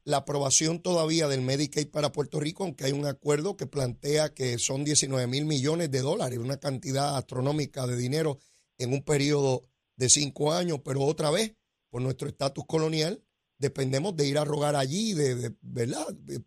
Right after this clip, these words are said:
esperar la buena voluntad de quienes componen ese Congreso, donde en el Senado no tenemos a ningún puertorriqueño que nos defienda y en la Cámara, pues tenemos una comisionada, pero no tiene votos, ¿verdad? Eh, eh, y, y, y dependemos de otros puertorriqueños que estén allá que, que atiendan el asunto.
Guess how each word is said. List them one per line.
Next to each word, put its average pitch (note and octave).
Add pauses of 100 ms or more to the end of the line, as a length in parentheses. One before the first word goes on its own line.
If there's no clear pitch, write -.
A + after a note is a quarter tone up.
(160)
esperar E3
la B3+
buena A#3
voluntad A3
de E3+
quienes C#3+
componen F#3
ese F3+
Congreso, D#3+ (420)
donde C#3+
en C#3+
el C#3
Senado D#3
no E3+
tenemos F3
a E3+
ningún F3
puertorriqueño E3
que D#3
nos D#3
defienda F3
y C#3
en C3
la A#2+
Cámara, E3 (380)
pues B2
tenemos C#3
una D#3
comisionada, D3+
pero G3
no D3+
tiene D3+
votos, E3+
¿verdad? C#3
Eh, D3
eh, -
y, B2
y, B2+
y B2
dependemos C#3
de E3
otros A3
puertorriqueños D#3+
que E3
estén D#3
allá G3 (440)
que, C3
que C3
atiendan D#3
el E3
asunto. C#3